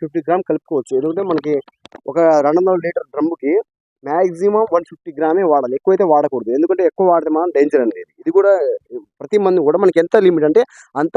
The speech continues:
మోతాదులోనే వాడుకోవాలి, మరీ ఎక్కువగా వాడుకోవద్దండి. చూస్తున్నారు కదా మీరు, వన్ ఫిఫ్టీ గ్రామ్సే వేసాను నేను ఖచ్చితంగా. ఎన్పికే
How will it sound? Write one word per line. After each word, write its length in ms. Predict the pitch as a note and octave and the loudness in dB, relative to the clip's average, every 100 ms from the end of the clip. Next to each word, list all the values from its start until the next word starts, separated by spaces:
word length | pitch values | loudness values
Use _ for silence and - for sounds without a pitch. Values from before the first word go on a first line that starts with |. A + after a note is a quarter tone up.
| G3+ | 2
మోతాదులోనే 380 | F#3+ F#3 G3 F#3+ | 4 4 4 4
వాడుకోవాలి, 380 | D#3 D3+ C#3 B2 - _ C#3+ | 2 0 0 0 -2 _ -4
మరీ 140 | D#3 G3+ F3 | 0 0 0
ఎక్కువగా 260 | F3 F#3+ D3 | 0 2 2
వాడుకోవద్దండి. 600 | D3 - C3 - A#2 - - | 0 0 0 -2 -4 -6 -6
చూస్తున్నారు 320 | F3+ F#3+ D#3+ | -8 -4 -2
కదా 100 | C#3+ D3 | 0 -2
మీరు, 160 | E3 A#3 _ _ _ _ _ _ _ _ _ _ _ _ _ _ _ _ _ _ _ _ - | -4 -8 _ _ _ _ _ _ _ _ _ _ _ _ _ _ _ _ _ _ _ _ -8
వన్ 120 | D#3+ E3+ | -6 -6
ఫిఫ్టీ 180 | F3 D3+ | -4 -2
గ్రామ్సే 280 | D#3+ D#3 F#3 | 0 0 -2
వేసాను 200 | D3+ B2 A2+ | -4 -6 -6
నేను 120 | A2 | -10
ఖచ్చితంగా. 360 | B2+ - C3 F#3+ - - - - _ - - - - - - - _ _ _ _ _ _ _ _ _ _ _ - - - _ _ _ _ - - - - - D#3 | -14 -12 -8 -10 -10 -12 -14 -16 _ -12 -10 -10 -12 -8 -8 -10 _ _ _ _ _ _ _ _ _ _ _ -20 -20 -20 _ _ _ _ -20 -20 -20 -14 -2 -2
ఎన్పికే 440 | F3 G3+ - B2+ | 0 0 0 -2